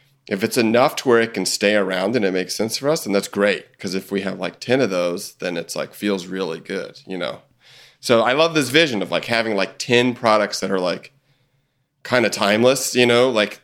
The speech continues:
they could be there for a long time. That feels really, I don't know, feels really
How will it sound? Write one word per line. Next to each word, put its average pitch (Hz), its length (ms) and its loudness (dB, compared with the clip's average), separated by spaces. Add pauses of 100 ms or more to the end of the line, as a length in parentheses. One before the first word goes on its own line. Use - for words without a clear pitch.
(160)
they 104 140 0
could 107 160 -2
be 107 160 4
there 113 140 2
for 117 100 0
a 104 80 6
long 95 460 2
time. 107 480 0 (640)
That 117 260 2
feels 110 320 2
really, 90 460 -2 (500)
I 92 80 -2
don't 85 80 -2
know, - 120 -8
feels 101 280 -2
really 78 320 -6